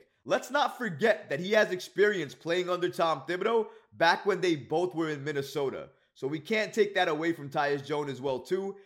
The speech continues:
If he goes for multiple second round picks, and there are a lot of players off the board at that time, and the Knicks have not made a substantial trade at that point, they would absolutely look at Tyus Jones, and I think they would trade for him.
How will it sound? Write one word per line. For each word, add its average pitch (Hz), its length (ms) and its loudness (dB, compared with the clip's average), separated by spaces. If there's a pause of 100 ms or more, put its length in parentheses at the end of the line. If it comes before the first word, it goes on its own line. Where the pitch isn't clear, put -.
(160)
If 143 160 0
he 160 100 -8
goes 185 340 2
for 180 160 -4
multiple 160 380 -2
second 170 400 -4
round 156 300 -2
picks, - 360 -6 (260)
and 131 120 -8
there 151 120 -2
are 147 40 2
a 135 60 2
lot 139 260 0
of 165 100 -6
players 170 340 -2
off 151 260 0
the 147 80 -4
board 147 260 -2
at 127 120 -6
that 135 220 0
time, 113 400 -4 (300)
and 135 120 -6
the 131 120 -4
Knicks 160 340 -4
have 139 160 -2
not 135 440 0
made 160 180 -2
a 127 100 -6
substantial 147 540 -8
trade 160 280 -4
at 185 120 -4
that 196 200 0
point, 240 300 -4 (400)
they 143 140 -2
would 151 240 -4
absolutely 156 640 -2
look 135 260 -4
at 135 120 -8
Tyus 131 320 0
Jones, 135 300 -4
and 123 100 -8
I 131 120 -2
think 143 280 -8
they 147 100 -2
would 131 180 -6
trade 135 280 -4
for 110 80 -12
him. 76 220 -16